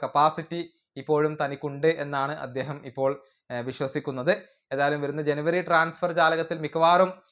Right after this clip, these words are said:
ഇദ്ദേഹം എ സി മിലാനിലേക്ക് മടങ്ങിയെത്താനുള്ള ഒരു സാധ്യതകളാണ് ഇവിടെ തെളിഞ്ഞു കാണുന്നത്.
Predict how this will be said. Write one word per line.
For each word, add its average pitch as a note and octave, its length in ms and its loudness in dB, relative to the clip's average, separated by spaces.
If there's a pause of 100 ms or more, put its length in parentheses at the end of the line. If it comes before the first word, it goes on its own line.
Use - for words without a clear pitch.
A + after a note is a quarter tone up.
(140)
ഇദ്ദേഹം E3 400 0
എ D#3+ 120 2
സി E3 320 -6
മിലാനിലേക്ക് D#3+ 600 0
മടങ്ങിയെത്താനുള്ള D3 800 -2
ഒരു C3+ 120 -6
സാധ്യതകളാണ് D#3+ 760 4 (320)
ഇവിടെ C#3 320 2
തെളിഞ്ഞു B2+ 280 -4
കാണുന്നത്. A#2 640 -4